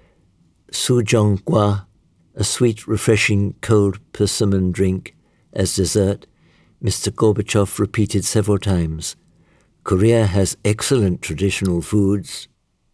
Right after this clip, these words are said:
He and the First Lady appeared relaxed and quite different from the tense days when he was in office. Mister Gorbachev, who had previously been a thoroughgoing Marxist-Leninist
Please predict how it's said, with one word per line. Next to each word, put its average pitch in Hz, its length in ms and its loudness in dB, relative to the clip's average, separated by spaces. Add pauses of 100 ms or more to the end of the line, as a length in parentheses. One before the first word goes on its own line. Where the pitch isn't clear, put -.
(560)
He 139 400 4
and 123 200 0
the 117 80 0
First 127 400 2
Lady 95 440 0 (400)
appeared 120 440 2
relaxed 117 600 0
and 110 160 0
quite 139 300 2
different 82 480 -2 (300)
from 92 180 2
the 90 100 0
tense 98 440 0
days 90 520 0 (200)
when 92 180 0
he 95 160 0
was 87 200 0
in 92 120 2
office. 90 500 -4 (640)
Mister - 260 -2
Gorbachev, 110 640 2 (280)
who 127 140 2
had 110 180 2
previously 120 540 2
been 104 420 2
a 107 100 0
thoroughgoing 110 680 2
Marxist-Leninist 104 1200 0